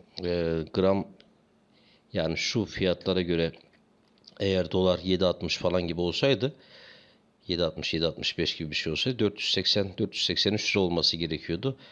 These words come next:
Ama bunun da şanssızlığı bu. E, şu an için ortalamaların altında seyrediyor arkadaşlar.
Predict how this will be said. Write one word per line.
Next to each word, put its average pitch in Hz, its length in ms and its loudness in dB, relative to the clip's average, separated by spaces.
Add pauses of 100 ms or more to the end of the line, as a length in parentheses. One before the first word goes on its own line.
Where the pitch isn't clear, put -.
(300)
Ama 92 180 -2
bunun 101 160 0
da 87 80 2
şanssızlığı 87 760 2
bu. 147 240 2 (1120)
E, 64 280 -6
şu - 240 0
an 78 120 2
için 98 200 -4
ortalamaların 85 600 -2
altında 87 640 0
seyrediyor 82 680 0
arkadaşlar. - 880 -4